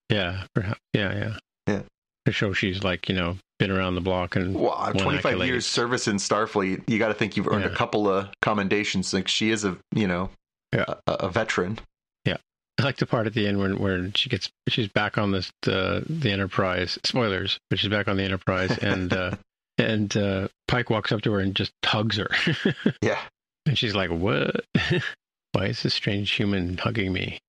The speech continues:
Speaker 2: We talked about, uh, some of the quotes, so I, I've got a couple here. I am, I don't know if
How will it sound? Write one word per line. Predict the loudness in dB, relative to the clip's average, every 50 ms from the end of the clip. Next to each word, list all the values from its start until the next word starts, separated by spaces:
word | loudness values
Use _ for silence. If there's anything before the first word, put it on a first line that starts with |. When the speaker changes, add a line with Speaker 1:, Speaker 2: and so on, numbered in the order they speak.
| _ _ _ _ _ -2
Speaker 2:
We | 0 2
talked | 4 2 2 2 0 -2
about, | 0 2 2 2 2 2 0 0 0 2
uh, | 2 2 2 0 0
some | 0 0 2 2 2
of | 0
the | 0
quotes, | -2 2 2 2 2 2 0 -2 -2 -4 -4
so | -4 -4 -4 0 2 2
I, | 2 2 2 0 0
I've | 0
got | 0 0 0 0
a |
couple | 0 -2 -4 0 0 0
here. | 0 2 0 2 2
I | 0 0 0
am, | -2 -2 -4 -4
I | -2
don't | -2 -2
know | -2
if | -4 -4